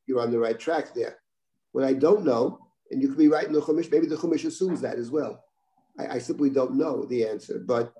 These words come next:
yes, I, I would say something else about this speech to Paro. This is, by the way, in the realm of speculation on my part. So, you know, sometimes I feel it's rooted in the text, but sometimes I feel it's, call it a drush.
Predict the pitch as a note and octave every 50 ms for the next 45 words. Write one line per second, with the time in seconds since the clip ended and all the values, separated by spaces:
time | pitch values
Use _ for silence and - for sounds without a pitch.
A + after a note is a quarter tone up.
0 | - - _ _ _ _ _ _ _ _ _ _ _ - F3+ - A2+ A2 - -
1 | _ _ _ _ _ _ _ _ - - F#3+ F#3+ G#3 G#3 A#3 A3+ G#3 G3 F#3+ -
2 | F3+ E3 D#3+ D#3+ D3+ D3+ D3+ C#3+ - C#3+ C3+ C3+ B2+ - C#3+ C3 - - - C#3+
3 | C3+ C3+ - C3 - - A2+ A2+ A2+ A2+ A2 G#2+ - _ - _ _ _ _ _
4 | _ _ _ - - - - - _ _ _ _ _ _ _ - - - - -
5 | F#3 F3+ E3+ D#3+ D3+ C3+ - - C#3+ C3+ C#3 C3+ C3+ C3+ C3+ D3 - D3+ C3 C3+
6 | B2 B2+ C3+ C3+ C3 B2+ A#2+ B2 - - - C3+ - - C#3+ C3 B2+ C3 C3 C3+
7 | A#2+ B2 A2+ G#2+ G#2+ A2 A2 - - A2+ A2 G2+ G2+ - - - _ - - A#2
8 | A#2 A2 A#2 - - - - D3 B2+ - - F#3 D#3+ E3 D#3 C#3 C#3 C3+ - D3
9 | C#3 B2+ A#2+ - - D#3 C#3 C#3 D3 C#3+ C#3+ C#3 C3 C3 B2 B2 C3 C3+ C3+ C#3
10 | C3+ C3+ - - _ _ _ _ _ _ _ _ _ _ _ _ _ _ _ _
11 | _ _ - C3+ C3 C3+ C3+ - - - - D3 C#3 C3+ C3+ C#3 C3 C3 B2 A#2+
12 | B2+ A#2 A#2+ C3+ C#3 B2 B2 A#2 - - - - - _ _ _ _ - C#3+ C#3+
13 | C3+ C3 B2 A#2 A#2+ - C3 C#3+ D#3+ F3+ F3+ - -